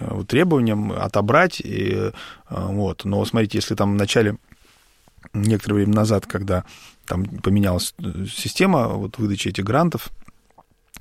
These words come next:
было четыре миллиарда, сейчас семь с половиной, по-моему. Вот. Но это здорово, что государство семь с половиной миллиардов государственных денег раздаёт общественным организациям, которые занимаются, ну, самыми разными, там, там, я уже забыл, сколько направлений, ну,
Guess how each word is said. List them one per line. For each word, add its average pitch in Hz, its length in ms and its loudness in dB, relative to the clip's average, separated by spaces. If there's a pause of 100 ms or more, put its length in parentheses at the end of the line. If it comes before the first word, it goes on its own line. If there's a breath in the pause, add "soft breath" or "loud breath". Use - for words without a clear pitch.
(280 loud breath)
было 107 200 6
четыре 165 280 4
миллиарда, 98 480 2 (300 loud breath)
сейчас 135 260 0
семь - 220 0
с - 80 -4
половиной, 117 400 0
по-моему. 92 500 -4 (640 soft breath)
Вот. 85 240 -6
Но 90 100 -2
это 95 160 -2
здорово, 113 380 2
что - 160 -6
государство 110 480 -2
семь 110 160 -4
с - 60 -4
половиной 101 240 0
миллиардов 95 400 0
государственных 95 520 -4
денег 147 320 0
раздаёт 98 380 -2
общественным 98 380 -4
организациям, 95 600 -4
которые 104 360 -2 (360 loud breath)
занимаются, 107 480 2
ну, 110 160 0 (280)
самыми 123 500 4
разными, 92 460 0
там, 85 260 -10 (100)
там, 87 380 -8 (580 loud breath)
я 85 160 -2
уже 90 180 -4
забыл, 98 260 -2
сколько 90 320 -6
направлений, 101 560 0
ну, 98 200 -2